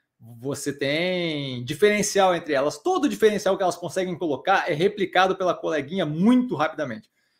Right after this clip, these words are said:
Então, ah, começou aquela ideia de, "Não, vou colocar,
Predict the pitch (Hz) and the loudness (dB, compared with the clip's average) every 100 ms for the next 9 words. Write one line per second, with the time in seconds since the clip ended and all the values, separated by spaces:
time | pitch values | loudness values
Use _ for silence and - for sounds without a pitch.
0 | _ - 160 196 - _ _ _ 214 196 | _ -2 2 2 0 _ _ _ 4 4
1 | 196 190 - 226 220 202 139 180 196 151 | 4 0 2 2 2 0 0 0 0 2
2 | 170 170 160 147 190 190 143 160 190 185 | 4 4 4 4 4 4 2 0 0 0
3 | 180 202 202 180 143 135 123 120 | 2 4 4 4 2 0 -2 -4